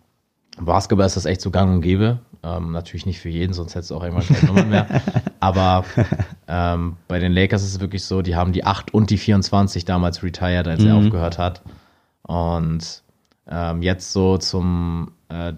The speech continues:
Speaker 1: zur acht zum Beispiel hab ich gelesen, dass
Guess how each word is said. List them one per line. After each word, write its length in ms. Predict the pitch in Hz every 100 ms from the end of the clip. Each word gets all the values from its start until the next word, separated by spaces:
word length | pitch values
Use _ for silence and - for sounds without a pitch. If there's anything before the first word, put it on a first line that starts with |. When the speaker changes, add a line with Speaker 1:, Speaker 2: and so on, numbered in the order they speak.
| -
Speaker 1:
zur 280 | - 95 -
acht 280 | 113 - -
zum 140 | 110
Beispiel 280 | 107 101 104
hab 60 | 101
ich 100 | -
gelesen, 600 | 92 98 101 101 98 101
dass 540 | 76 92 90 - -